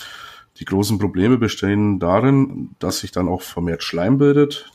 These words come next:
sich die Atemwänge, ähm, verengen, also die Obstruktion und die Zerstörung von Lungengewebe. Da sprechen wir dann vom Lungenemphysem, also Aufblähung und Destruktion der Lufträume, also der Alveolen. Ähm,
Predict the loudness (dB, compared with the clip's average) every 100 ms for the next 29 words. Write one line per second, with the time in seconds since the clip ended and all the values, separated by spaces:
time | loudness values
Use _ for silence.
0 | _ -14 -14 -10 -4 -4 -2 0 2 2
1 | 0 -2 -14 -14 -6 -4 -4 -8 -10 0
2 | 2 2 0 _ -18 -12 -8 -6 -6 -6
3 | -8 -10 0 2 2 0 -10 -16 -18 -12
4 | -4 0 0 -2 0 4 4 4 2 4
5 | 4 4 2 2 2 0 -4 -10 -16 -16
6 | -16 -20 _ -4 -2 0 0 2 2 0
7 | 2 2 4 2 0 -2 -2 -4 -2 0
8 | -2 -8 -10 -6 -6 -6 -2 -4 2 2
9 | 4 2 0 -2 -4 -4 -8 -4 0 2
10 | 2 2 0 -2 -4 -2 2 2 0 -4
11 | -6 -4 -2 0 0 0 2 2 0 -6
12 | _ _ _ _ _ -20 -20 -20 -20 _
13 | -6 0 2 2 0